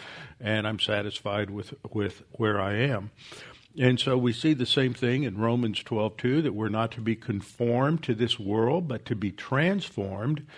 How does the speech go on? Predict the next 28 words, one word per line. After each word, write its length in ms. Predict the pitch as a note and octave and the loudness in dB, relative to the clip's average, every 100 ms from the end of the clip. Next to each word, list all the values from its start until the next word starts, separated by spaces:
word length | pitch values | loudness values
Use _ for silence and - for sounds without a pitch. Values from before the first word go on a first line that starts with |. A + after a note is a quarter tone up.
| - - - - | -20 -20 -10 2
by 140 | A2 | 4
the 340 | A#2 A#2 G#2+ A2 A2+ | 6 6 4 2 -6
re-, 400 | A#2+ G#2+ B2 D3+ - | -2 2 2 0 0
renewing 680 | A2 A2+ A#2 D#3 F3+ A2+ G2+ | 2 4 4 4 4 2 0
or 140 | G#2 | -2
the 240 | G2+ G#2 - | -2 -2 0
overhaul 720 | C3 F3 D#3 A#2+ A2 A2+ A2+ | 2 2 0 -2 0 2 2
of 100 | A2 | 0
our 140 | A2+ | 0
minds. 440 | B2 D#3+ D#3+ G#2+ | 2 2 2 2
We 140 | A2 A2 | 0 0
have 220 | B2 A#2 | 0 -2
to 80 | A#2 | 0
identify 600 | G#2 A2 A#2 A#2 A2 G#2+ | 2 2 0 -2 0 0
all 300 | G#2+ A2+ B2+ | 2 2 2
of 80 | G2 | -2
the 80 | |
garbage 600 | F#2+ A#2 B2 C#3+ C#3+ B2+ | 0 6 6 6 2 -2
that's 200 | B2+ A2+ | -4 -2
in 100 | C#3 | -2
our 160 | B2 A2+ | 0 -2
soul 440 | - C3+ C3+ D#3+ | 0 0 2 0
and 80 | A#2 | 0
our 100 | G2 | -4
thinking 560 | F#2+ C3+ C3 D#3 E3 E3+ | 0 0 0 0 -2 -2
and 80 | A2 | -4
our 80 | |
mentality, 800 | G2 G2 F#2+ B2 A#2+ C3 C3 D3 | -4 -4 -4 0 2 2 2 0